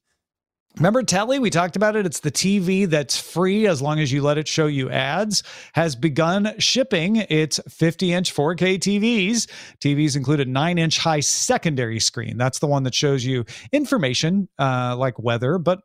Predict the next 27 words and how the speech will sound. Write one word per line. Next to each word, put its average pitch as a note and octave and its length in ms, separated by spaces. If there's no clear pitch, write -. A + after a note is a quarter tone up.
also C#3+ 420
ads. A2 460
In D#3 160
return F#3+ 380
for G#3+ 140
the G3 120
free G3+ 240
T A3+ 160
V, F3+ 300
a E3+ 140
reminder, E3+ 480
you F3 160
must D#3 240
agree E3 240
to D#3+ 60
use D3+ 240
it D#3+ 80
as D3+ 140
your D3+ 80
primary D3+ 420
television, A#3+ 540
keep D#3 180
it C3+ 80
connected D3 380
to B2 40
the C#3 160
internet, A3 420